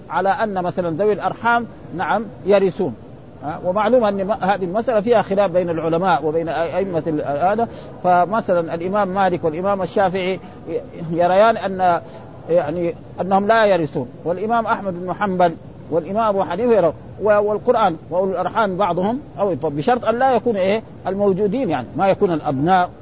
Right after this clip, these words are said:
والأعمام والإخوان فيرثون، ها. مثلًا شخص مات وما في إلا ابن أ-، أب-، أ-، ب-، بنت، أ-، يعني أخ-، أ-، أخو، أخو مثلًا اب-،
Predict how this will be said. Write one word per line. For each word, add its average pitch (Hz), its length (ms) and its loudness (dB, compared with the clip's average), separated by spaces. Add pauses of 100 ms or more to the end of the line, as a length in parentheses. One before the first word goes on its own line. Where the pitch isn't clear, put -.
(200)
والأعمام 147 680 -2
والإخوان 160 540 -4
فيرثون، 214 580 0 (220)
ها. 214 220 0 (200)
مثلًا 196 280 2
شخص 185 240 -2
مات 226 280 0
وما 247 200 2
في 233 120 0
إلا 214 160 2
ابن 190 140 0
أ-، 185 220 4 (320)
أب-، 220 100 0 (160)
أ-، 180 180 4 (440)
ب-، 208 140 -2 (140)
بنت، 196 200 2 (120)
أ-، 160 240 2 (420)
يعني 196 220 2 (260)
أخ-، 196 200 -2 (140)
أ-، 202 140 0 (300)
أخو، 185 320 0 (400)
أخو 190 420 -2
مثلًا 156 440 -2 (680)
اب-، 165 80 -4